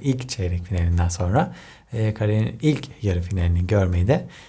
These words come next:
e, bizlere nasip eder Cem İlkel ve, e, kendisine buradan tekrardan tebrik edelim. E, ve çok daha iyilerini görmeyi de, e, dilediğimizi e, dileklerimizi iletelim Cem İlkel'e.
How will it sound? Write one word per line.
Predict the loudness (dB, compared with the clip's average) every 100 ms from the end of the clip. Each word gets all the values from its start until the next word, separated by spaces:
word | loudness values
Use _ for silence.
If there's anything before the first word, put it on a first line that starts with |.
| -18 -6
e, | -2 2 2 2 2 2
bizlere | 4 4 4
nasip | 2 2 2
eder | 2 2 0
Cem | 2 2 2
İlkel | -2 0 -2 2
ve, | 2 0 -2 -14 -20 -6
e, | -2 -2
kendisine | -2 -6 -6 -4 -2
buradan | 0 0 0
tekrardan | -2 -4 -4 -4 -6
tebrik | -2 -2 0 -2
edelim. | 0 0 0 -4 -20 -20 -8
E, | -2 2 2 2
ve | 0 0
çok | -4 -8
daha | -6 -6
iyilerini | -4 -2 -2 0 0 -2 -8 -20 _ -4
görmeyi | -2 0 0 2
de, | 0 0 -4
e, | -2 0 0 2
dilediğimizi | 2 2 0 0 2 2 2 -14 _ _ _ _ _ _ -16 -6
e, | -2 2
dileklerimizi | 2 0 -2 -2 2 2
iletelim | 2 0 -2 -2 -2 0
Cem | 0 0
İlkel'e. | 0 -2 0 0